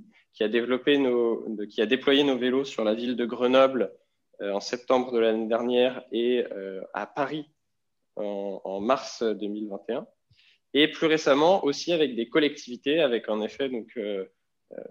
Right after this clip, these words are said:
l'appel d'offres de la ville de Landerneau qui va nous permettre de déployer, euh,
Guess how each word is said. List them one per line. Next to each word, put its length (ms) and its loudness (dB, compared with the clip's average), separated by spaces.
l'appel 400 -2
d'offres 280 2
de 120 -4
la 100 2
ville 200 -6
de 80 0
Landerneau 640 2
qui 200 -20
va 120 -2
nous 140 -4
permettre 360 -4
de 80 -4
déployer, 640 0
euh, 100 0